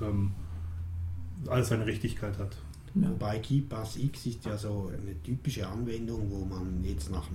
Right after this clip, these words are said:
Speaker 3: meinem Dafürhalten ganz deutlich sieht, äh, <clears throat> wo,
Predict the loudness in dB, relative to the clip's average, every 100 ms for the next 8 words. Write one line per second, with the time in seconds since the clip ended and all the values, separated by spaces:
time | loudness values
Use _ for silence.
0 | -4 0 8 8 10 10 12 10 8 4
1 | 2 2 2 0 6 6 6 6 6 6
2 | 2 0 2 8 8 8 -2 -8 -8 -6
3 | -6 -4 -4 -2 -2 0 12 12 12 10
4 | 6 10 12 12 10